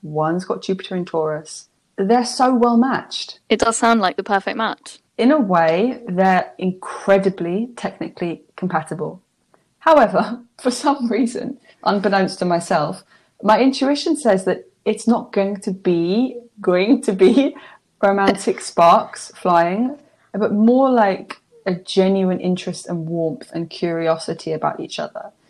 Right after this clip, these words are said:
Speaker 1: They're both here to do good, that's for sure. And I'm kind of thinking, like, best friend vibes, although there's no astrological reason why they couldn't be very well matched.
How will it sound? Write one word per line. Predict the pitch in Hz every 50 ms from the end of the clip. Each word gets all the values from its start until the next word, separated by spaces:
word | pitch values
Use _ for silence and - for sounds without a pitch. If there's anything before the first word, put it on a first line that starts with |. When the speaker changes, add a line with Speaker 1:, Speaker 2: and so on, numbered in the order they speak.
| _ _ _ _ _ _
Speaker 1:
They're | - 185 202 208 202
both | 208 254 269 262 269 -
here | 226 208 185 185
to | - 185 170
do | - 170 165
good, | 156 - 139 - - - - _ _ _ _ _ _
that's | - 175 175 - - -
for | - 185 180
sure. | - - 151 135 147 156 208 220 - _ _ _ _ _ _ _ _ _
And | 196 196
I'm | 208 208
kind | 202 - 240 262 285
of | 285
thinking, | 285 - 254 233 240 226 196
like, | 185 - - - - - - - - - - -
best | - - 180 185 - - - -
friend | - - 196 190 196 202 196 190
vibes, | 185 170 165 - 170 - - - - -
although | - 196 196 214 214
there's | 226 220 226 233
no | 233 254 240 -
astrological | - 196 - - - 185 190 196 196 214 220 - 180 165
reason | 170 165 160 156 - 156 165 202 240 233 - _ _ _ _ _ _ _
why | 202 165 170 180 190 190 185
they | 185 180
couldn't | 180 - 180 175 175 156
be | - 170 165
very | 160 165 160 160 156 156
well | 151 151 143 147
matched. | 151 139 139 - _ - - - -